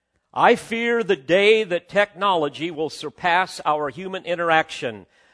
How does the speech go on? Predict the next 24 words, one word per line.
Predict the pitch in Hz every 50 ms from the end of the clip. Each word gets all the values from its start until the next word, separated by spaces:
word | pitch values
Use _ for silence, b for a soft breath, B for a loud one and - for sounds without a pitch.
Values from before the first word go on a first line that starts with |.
| b b
The | - 151
world | 135 151 175 196 202 202 208 214 196 143
will | 160 175 151 135
have | 143 175 175 165 170 175 151 -
a | - 156 143 139
generation | 143 - 165 180 202 208 196 175 165 165 160 - - 175 160 151 160
of | - - 135 135 - - -
idiots." | 175 151 120 110 87 78 - _ _ - - - - - _ _ _ _ _ _ _ _ _ _ _ _ _ _
End | - 113 110 104 92
quote. | _ - 98 95 - _ _ _ _ _ _ _ _ _ _ _ _ _ _ _ _ _
And | - 127 143
then | 165 170
it | 156 127
had | 131 139 127 113 101 - _ -
picture | - 185 - - - - - 190 185 180 180 -
after | - 110 107 98 _ - 101
picture | 95 _ - 175 180 - - - - 165 165 160 156 - -
after | 120 113 107 - - 104
picture | 101 _ - 170 156 - - - - 151 147 139 131 b b b b _
after | 127 123 113 - - -
picture | - _ - 170 - - - - - 104 95 98 - b b b b b
of | - 117 107
young | 107 127 139 147 151 139
people | - 143 120 - - 110 110 101 113